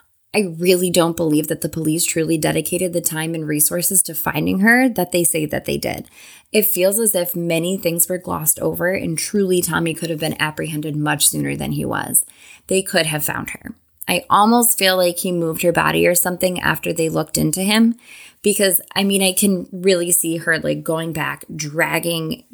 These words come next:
see him going back, dragging her back into the trunk. And that's why she isn't there anymore and took her farther into, like, the hills or mountains of Ohio where it's more, like, wooded,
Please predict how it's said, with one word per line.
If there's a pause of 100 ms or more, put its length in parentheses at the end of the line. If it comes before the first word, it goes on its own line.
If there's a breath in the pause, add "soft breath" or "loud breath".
see
him
going
back,
dragging
her
back (280)
into
the
trunk. (640 loud breath)
And
that's
why
she
isn't
there
anymore
and
took
her
farther
into,
like,
the
hills
or
mountains
of
Ohio
where
it's
more,
like,
wooded,